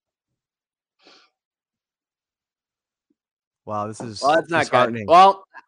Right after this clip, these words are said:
Speaker 1: Right in the middle of our show.
Speaker 2: I mean, is there, could honestly, though, if you're a first-time viewer to Trainwreck Sports, I mean, are you not more curious about what Al has to say? This guy has been on your screen twice,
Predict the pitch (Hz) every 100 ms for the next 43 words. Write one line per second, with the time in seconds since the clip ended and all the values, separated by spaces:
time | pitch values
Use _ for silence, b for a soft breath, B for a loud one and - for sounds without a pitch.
0 | 113 131 151 143 139 139 135 127 147 226
1 | 285 277 240 247 311 359 202 - 240 226
2 | 269 262 226 196 170 165 240 254 247 240
3 | 233 233 214 202 208 196 170 202 190 185
4 | 170 - 190 160 - - 175 202 208 226
5 | 320 277 277 214 214 226 - 190 190 208
6 | 214 190 175 160 165 170 175 180 190 185
7 | 175 160 170 180 185 196 240 240 220 190
8 | 185 160 180 226 247 233 - 208 208 185
9 | - - 254 240 208 - -